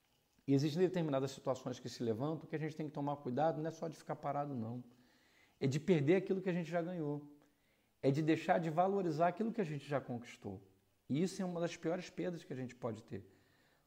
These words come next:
Porque são coisas que se esvaem das nossas mãos.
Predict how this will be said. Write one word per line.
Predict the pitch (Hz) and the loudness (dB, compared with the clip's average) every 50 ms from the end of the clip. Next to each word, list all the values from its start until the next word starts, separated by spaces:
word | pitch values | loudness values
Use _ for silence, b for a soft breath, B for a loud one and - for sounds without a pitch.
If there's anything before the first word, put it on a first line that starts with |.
| b _ _ | b _ _
Porque | - 135 120 - - - 147 151 147 147 - - - - _ _ | -6 -4 -4 -2 0 2 2 2 2 -2 -8 -14 -20 -20 _ _
são | - - 160 143 | -10 -6 -4 -2
coisas | - 160 156 151 - | 0 0 -2 -2 -4
que | - - | -10 -10
se | - - 175 | -6 -6 -4
esvaem | 160 143 151 151 165 170 | -4 -2 -2 -2 -2 0
das | 151 143 117 107 | -2 -2 -2 -2
nossas | 120 117 110 - 107 101 98 | -4 -6 -6 -6 -8 -8 -6
mãos. | 107 95 92 107 - - | -6 -8 -8 -10 -14 -18